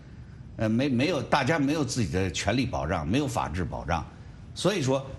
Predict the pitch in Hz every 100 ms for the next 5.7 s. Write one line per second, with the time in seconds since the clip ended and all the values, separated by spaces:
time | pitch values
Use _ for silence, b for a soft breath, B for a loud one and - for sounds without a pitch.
0 | - - 180 147 160 285 226 123 113 95
1 | 90 90 95 90 117 92 76 107 110 85
2 | 87 78 95 78 85 80 98 82 80 85
3 | 80 71 80 67 67 71 B B - 85
4 | 185 196 110 85 76 80 65 69 71 64
5 | 58 - - - - -